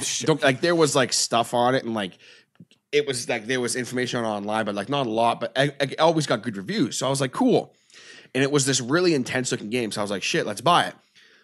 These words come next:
Speaker 2: Um, the only problem was, I, this was young T J, and it was eighty dollars. And I went, "Um, I've never paid eighty dollars for a video game before at this point, anywhere near that." Like, I was just
Speaker 1: Yeah.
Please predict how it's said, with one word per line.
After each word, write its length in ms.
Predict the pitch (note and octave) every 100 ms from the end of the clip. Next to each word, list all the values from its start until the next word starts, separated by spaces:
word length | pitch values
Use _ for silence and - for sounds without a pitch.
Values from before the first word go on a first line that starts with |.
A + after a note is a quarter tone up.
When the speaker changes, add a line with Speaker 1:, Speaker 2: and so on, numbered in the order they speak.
| _
Speaker 2:
Um, 600 | A#2 A#2 G#2+ G2+ F2+ E2 - _ _ _ -
the 80 | B2+
only 120 | B2+
problem 360 | D#3+ G#3 D#3 A2+
was, 440 | G2+ A2+ A#2+ - _ _ _ - _
I, 120 | A#2+
this 260 | B2+ A#2+ -
was 100 | G2+
young 300 | A2 A#2 A2
T 200 | - G2
J, 380 | E2+ E2+ E2+ F#2
and 160 | G#2 G#2+
it 100 | G#2+
was 300 | G#2+ G#2 G2+
eighty 220 | - F2 A#2
dollars. 540 | G#3+ C3+ - - - _ _ _ _ _ - _ _ _ _ _ _
And 80 | C3
I 80 | C3+
went, 380 | C#3 C3+ - B2+
"Um, 1200 | C3 C3 C3+ C3 B2+ B2+ B2+ B2 B2 B2 A#2+ A#2 -
I've 160 | A#2+ B2
never 200 | A#2 A#2
paid 200 | A#2 A2
eighty 160 | G#2+ G#2
dollars 300 | G#2 G#2 G2
for 120 | F#2
a 20 |
video 180 | F2+ G#2
game 120 | F#2
before 180 | D#2 D2
at 60 | C#2+
this 140 | -
point, 220 | - C#2 - _ _ _ _ -
anywhere 260 | A2+ A2+ G2
near 240 | G2+ E2
that." 180 | G#1+ G1+
Like, 120 | F2+
I 100 | G2
was 120 | G2+
just 320 | F#2+ F#2 - - _ -
Speaker 1:
Yeah. 220 | C3 G#2